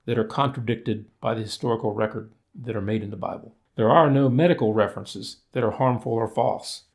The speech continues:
No historical reference to the Bible has been shown to be inaccurate by archaeological findings. All the checkable statements and claims in the Bible have been proven to be true.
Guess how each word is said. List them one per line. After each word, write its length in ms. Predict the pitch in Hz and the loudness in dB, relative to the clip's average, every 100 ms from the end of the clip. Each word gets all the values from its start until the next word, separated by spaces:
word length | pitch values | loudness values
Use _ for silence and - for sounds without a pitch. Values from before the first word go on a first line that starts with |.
| - | -2
No 260 | 113 156 156 | 6 6 6
historical 500 | 143 - 175 175 143 | 4 4 4 4 2
reference 440 | 127 127 131 - | 2 2 -2 -8
to 60 | - | -8
the 60 | 131 | -2
Bible 360 | 110 110 110 | 0 2 0
has 160 | 110 101 | -2 -6
been 200 | 107 101 | -8 -8
shown 360 | - 131 131 123 | -2 0 2 0
to 60 | |
be 300 | 107 117 - | -2 -4 -2
inaccurate 640 | 127 120 117 - 110 - - | 0 0 0 -2 -8 -8 -2
by 280 | 110 101 101 - | 0 0 -2 -4
archaeological 640 | 117 120 110 110 110 - | -2 0 0 0 -2 -8
findings. 600 | - 104 101 95 - - _ _ | -8 -6 -4 -8 -12 -20 _ _
All 400 | 120 156 185 165 | 4 6 6 6
the 80 | 131 | -2
checkable 460 | - 151 156 123 | -2 0 0 -2
statements 560 | - - 123 117 123 - | -4 -2 -2 -2 -8 -8
and 100 | 110 | -6
claims 420 | - 123 123 120 | -2 0 0 -2
in 100 | 123 | -4
the 60 | 117 | -4
Bible 460 | 104 101 101 101 - | -2 -2 -4 -8 -2
have 220 | 117 104 | 0 2
been 160 | 104 | -2
proven 440 | 104 175 170 127 107 | 0 4 6 4 0
to 60 | |
be 140 | 104 113 | -2 -4
true. 440 | - 139 117 90 | -4 -2 -2 -4